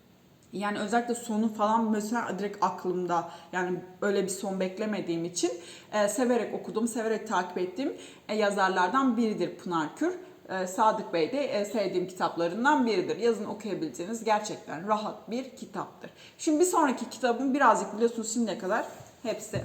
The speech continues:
Türk Edebiyatı, kısa kısa kitaplar. Kaç tane önermişiz? Üç, altı tane önermişiz.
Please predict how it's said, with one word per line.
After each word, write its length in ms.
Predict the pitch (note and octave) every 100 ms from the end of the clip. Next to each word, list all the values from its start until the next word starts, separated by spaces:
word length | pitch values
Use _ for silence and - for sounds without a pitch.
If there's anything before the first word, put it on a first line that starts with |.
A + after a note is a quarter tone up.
| - -
Türk 220 | G3 -
Edebiyatı, 560 | D#3+ C#3+ E3 E3+ G#3+ G#3+
kısa 260 | - F#3+
kısa 220 | F3+ - F3
kitaplar. 640 | - D#3+ - F#3 C4+ -
Kaç 160 | A3
tane 220 | - E3+ D#3
önermişiz? 760 | D#3+ D#3 D3+ - C#4+ F4 -
Üç, 240 | A#3 -
altı 380 | - G#3+ G#3+ -
tane 180 | G3 E3
önermişiz. 680 | D3+ D#3 C#3+ B2 - F#4